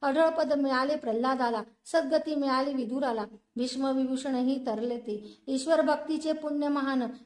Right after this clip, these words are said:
इच्छित फल प्राप्ती होते जाण, म्हणून तो सतशील ब्राह्मण विष्णू भक्ती करीत असे. त्याने पुत्र, पुत्र प्राप्तीसाठी तपश्चर्या केली फार मोठी. गरुड कृपेने त्याचे पोटी शुकदेव पुत्र जन्मला,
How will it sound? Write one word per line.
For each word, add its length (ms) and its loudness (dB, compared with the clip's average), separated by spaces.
इच्छित 260 -4
फल 120 0
प्राप्ती 420 -4
होते 360 -4
जाण, 220 -2
म्हणून 260 2
तो 260 0
सतशील 640 -6
ब्राह्मण 380 0
विष्णू 300 -2
भक्ती 360 -4
करीत 320 -2
असे. 560 -10
त्याने 260 2
पुत्र, 360 -6
पुत्र 540 -8
प्राप्तीसाठी 1120 -6
तपश्चर्या 580 2
केली 300 -2
फार 300 -2
मोठी. 480 -6
गरुड 220 2
कृपेने 460 0
त्याचे 340 -4
पोटी 640 -2
शुकदेव 580 0
पुत्र 380 -2
जन्मला, 440 0